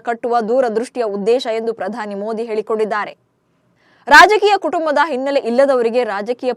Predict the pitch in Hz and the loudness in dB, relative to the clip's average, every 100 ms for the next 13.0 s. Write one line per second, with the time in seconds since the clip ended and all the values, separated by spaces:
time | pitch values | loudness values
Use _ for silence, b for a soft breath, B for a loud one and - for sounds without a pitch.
0 | 202 202 226 233 220 196 214 262 240 214 | -4 -6 -6 -4 -2 -2 -4 -4 -4 -4
1 | 196 202 269 b b b 214 226 254 226 | -4 -4 -6 b b b -4 -2 -2 -2
2 | 214 220 196 - - 196 233 226 208 208 | -2 -4 -6 -10 -12 -8 -6 -6 -4 0
3 | 220 320 233 214 233 311 b b 220 302 | 0 0 -4 -2 -4 -6 b b 4 4
4 | 339 269 254 - 226 226 240 240 233 214 | 4 0 0 -2 -6 -4 -2 -4 -6 -4
5 | 233 226 196 202 254 233 214 208 220 220 | -2 -2 -4 -8 -6 -6 -4 -6 -6 -6
6 | 208 208 208 208 226 214 214 214 214 214 | -6 -6 -6 -8 -6 -6 -4 -4 -4 -4
7 | 202 208 185 - _ _ _ _ _ 302 | -4 -6 -8 -12 _ _ _ _ _ -2
8 | 320 349 240 247 311 320 311 277 269 269 | 2 4 4 4 4 0 0 0 2 2
9 | 262 277 269 254 - 214 233 240 233 208 | 0 0 0 -2 -2 -6 -8 -8 -8 -8
10 | 196 214 226 226 202 247 262 240 233 247 | -6 -4 -4 -6 -10 -8 -6 0 2 2
11 | 262 233 247 294 b b 202 262 294 311 | -2 0 -2 -2 b b 4 6 6 4
12 | 330 262 277 269 247 233 190 220 262 | 0 0 0 0 -2 -2 -4 -6 -6